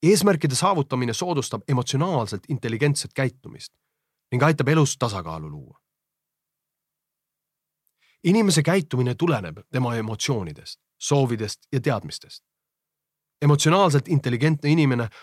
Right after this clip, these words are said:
oskab oma emotsioonidest paremini aru saada ning seetõttu olukordadele teadlikumalt läheneda. Selline inimene on hea kaaslane, tunnustatud juht ja meeldiv vestluspartner.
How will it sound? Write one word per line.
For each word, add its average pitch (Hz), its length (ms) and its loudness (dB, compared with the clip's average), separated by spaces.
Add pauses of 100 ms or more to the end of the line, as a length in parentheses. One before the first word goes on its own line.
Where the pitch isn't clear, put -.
oskab 151 360 0 (100)
oma 127 240 0
emotsioonidest 120 800 -2
paremini 120 460 2
aru 110 200 -2
saada - 360 -14 (420)
ning 120 100 -6
seetõttu 143 460 2
olukordadele 113 680 2
teadlikumalt 107 600 -2
läheneda. 82 400 -12 (880)
Selline 151 380 6
inimene 147 300 6
on 104 80 -2
hea 117 220 0
kaaslane, 113 540 -2 (540)
tunnustatud 135 560 2
juht - 340 -6 (640)
ja 135 80 2
meeldiv 135 360 4
vestluspartner. - 800 -4